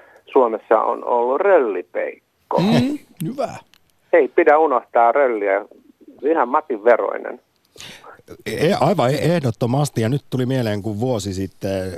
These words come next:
Speaker 3: puhuimme elämänviisauksista ja teepussiaforismeista, niin tuolloin Yle Puheen Tiina Lundberg, joka oli studiossa, niin nosti aivan erityisesti esiin toisen myös tällaisen lasten suosikin, eli Peppi Pitkätossun, jolla on, on kyllä kans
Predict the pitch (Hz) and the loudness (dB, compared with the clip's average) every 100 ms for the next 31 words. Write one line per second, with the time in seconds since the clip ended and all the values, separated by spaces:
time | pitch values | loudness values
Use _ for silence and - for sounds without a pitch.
0 | 98 98 110 110 98 95 92 101 98 95 | -14 -10 -6 -4 -2 -4 -4 -4 -4 -4
1 | 92 95 95 85 - 104 95 104 104 - | -4 -4 -4 -6 -8 -6 -6 -6 -6 -8
2 | 92 104 90 87 92 92 - 87 - 101 | -6 -6 -6 -6 -6 -8 -8 -10 -6 -6
3 | 95 90 90 87 98 95 95 90 87 98 | -4 -6 -8 -8 -6 -6 -6 -6 -6 -6
4 | 95 127 127 95 90 85 - 87 87 120 | -6 -4 -2 -4 -4 -8 -8 -10 -8 -6
5 | 110 85 78 - 90 87 87 76 65 - | -4 -4 -8 -10 -10 -10 -12 -14 -16 -8
6 | 104 95 107 - 101 110 123 92 98 - | -6 -6 -8 -4 -2 -2 -2 -4 -8 -8
7 | 95 104 98 98 - _ 135 123 92 90 | -6 -4 -6 -8 -12 _ -2 -2 -2 -6
8 | 85 92 90 82 90 101 - 85 104 92 | -8 -8 -8 -8 -6 -6 -6 -6 -6 -6
9 | 87 92 101 - 196 - - - 123 110 | -8 -10 -10 -6 -6 -4 -6 -4 -2 -4
10 | - 73 - 67 - 80 80 90 85 92 | -6 -10 -8 -10 -10 -12 -10 -8 -6 -6
11 | 90 - - - _ _ _ - 104 101 | -6 -10 -20 -20 _ _ _ -6 -4 -2
12 | 98 90 110 95 - - | -2 -2 -2 -2 -6 -14